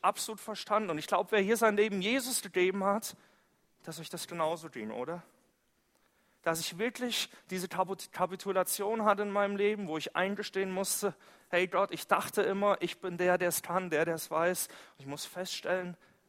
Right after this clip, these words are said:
nein, es haut doch nicht hin. Und dann ist doch interessant oder eigentlich traurig, dass ich in diesen zehn Jahren, muss ich sagen, immer wieder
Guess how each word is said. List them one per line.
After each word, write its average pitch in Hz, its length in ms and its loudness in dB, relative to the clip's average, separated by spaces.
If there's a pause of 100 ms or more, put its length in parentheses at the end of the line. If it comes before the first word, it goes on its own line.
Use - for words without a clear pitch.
(140)
nein, 175 220 -6
es 180 160 -4
haut 170 180 -6
doch 175 160 -6
nicht 160 240 -8
hin. 110 240 -12 (920)
Und 147 160 -2
dann 214 160 10
ist 254 160 4
doch 226 100 8
interessant 214 1040 4
oder 156 340 2
eigentlich 220 380 0
traurig, 196 760 2 (520)
dass 185 240 4
ich - 60 2
in 247 140 4
diesen 240 240 0
zehn 220 320 2
Jahren, 208 320 6
muss 180 120 0
ich 160 60 -4
sagen, 180 320 6
immer 233 360 2
wieder 226 460 4